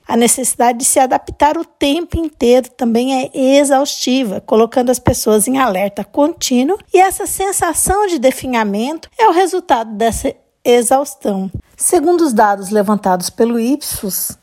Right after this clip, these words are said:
que é uma das maiores empresas de estudos do mercado do mundo, em um estudo denominado Um Ano de covid dezenove, feito em trinta países e divulgado no ano passado,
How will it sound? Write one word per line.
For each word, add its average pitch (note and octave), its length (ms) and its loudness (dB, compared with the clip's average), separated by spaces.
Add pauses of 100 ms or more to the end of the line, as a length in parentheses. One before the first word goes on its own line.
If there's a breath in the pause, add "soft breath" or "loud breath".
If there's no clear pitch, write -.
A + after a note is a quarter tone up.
que B3+ 160 4
é A#3+ 80 4
uma A3+ 240 0
das G3+ 200 2
maiores A3+ 360 0
empresas C4 680 0
de G#3 100 -4
estudos G3 400 -8
do A3+ 120 -4
mercado G3 480 -2
do A3+ 140 -4
mundo, A3 560 0 (320 soft breath)
em C#4+ 160 4
um D#4+ 120 2
estudo A#3 440 -4
denominado G#3+ 680 2
Um B3+ 120 4
Ano C4+ 300 2
de F#3 80 -8
covid F#3 420 -6
dezenove, G3 720 0 (180)
feito G#3+ 360 -2
em A#3 100 0
trinta D#4+ 420 0
países F3+ 520 -2
e G3 80 -4
divulgado G3+ 680 0
no G#3 100 -2
ano G#3 140 -2
passado, A#3 640 0